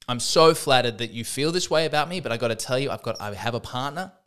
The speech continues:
and, uh, I, I think, I think you're, you're wasting your time. You know, this, this, this couldn't happen between us. I mean, sure, there's chemistry.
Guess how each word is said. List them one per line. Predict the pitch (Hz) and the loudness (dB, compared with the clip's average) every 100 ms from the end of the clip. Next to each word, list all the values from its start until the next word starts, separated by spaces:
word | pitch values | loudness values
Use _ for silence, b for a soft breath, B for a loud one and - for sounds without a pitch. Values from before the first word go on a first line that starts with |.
| _ _ _ _ _ _ - | _ _ _ _ _ _ -12
and, | 110 107 101 101 101 | -8 -8 -8 -8 -6
uh, | 104 95 - | -6 -4 -6
I, | 101 - | -10 -12
I | |
think, | - 117 113 _ | -8 -8 -8 _
I | - | -16
think | 92 117 117 | -8 -8 -8
you're, | 113 98 - b b - | -8 -10 -14 b b -8
you're | 113 | 0
wasting | 117 123 120 113 | 2 2 0 -4
your | 104 | -6
time. | - 104 87 90 | -6 -8 -8 -10
You | 92 | -10
know, | 95 98 | -8 -8
this, | 107 - | -8 -8
this, | 107 120 | -8 -8
this | - 143 135 | -8 -6 -6
couldn't | - 175 | -4 -6
happen | 135 151 160 135 107 | -4 -4 -4 -6 -8
between | 107 - 117 104 | -12 -10 -8 -8
us. | 92 143 | -6 -6
I | |
mean, | 147 | -2
sure, | - - 226 208 190 | 0 4 8 8 8
there's | 160 156 | 6 4
chemistry. | 143 127 - | 0 -2 -6